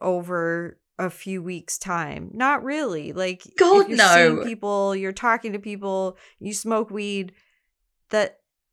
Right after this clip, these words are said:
Speaker 1: that's another
Speaker 2: Yeah.
Speaker 1: point to it. It's just like, yeah, he, he's, he was a teenager. He was, he was a kid. He didn't, he was just doing whatever. There wasn't anything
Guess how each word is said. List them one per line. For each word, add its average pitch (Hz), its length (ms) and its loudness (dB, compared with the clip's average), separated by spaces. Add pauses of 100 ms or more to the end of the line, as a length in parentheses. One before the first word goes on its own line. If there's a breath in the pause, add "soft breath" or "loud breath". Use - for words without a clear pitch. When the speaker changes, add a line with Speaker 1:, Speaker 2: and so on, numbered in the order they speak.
(120)
Speaker 1:
that's 202 300 -4
another 190 680 -4 (880)
Speaker 2:
Yeah. 233 380 -4
Speaker 1:
point 254 320 -2
to 196 160 -4
it. 156 180 -4
It's 180 160 -14
just - 220 -10
like, 185 320 -4 (380)
yeah, 220 420 0
he, 214 400 -8
he's, 226 420 -14
he 233 200 -12
was 226 160 -8
a 220 60 -10
teenager. 202 600 -8
He 180 180 -10
was, 185 300 -14
he 185 180 -14
was 208 120 -10
a 214 40 -8
kid. 196 500 -4
He 190 200 -10
didn't, 190 460 -6 (560)
he 202 120 -10
was 202 120 -8
just 208 260 -8
doing 208 340 -4
whatever. 180 600 -4
There 156 200 -8
wasn't 185 360 -8
anything 170 800 -10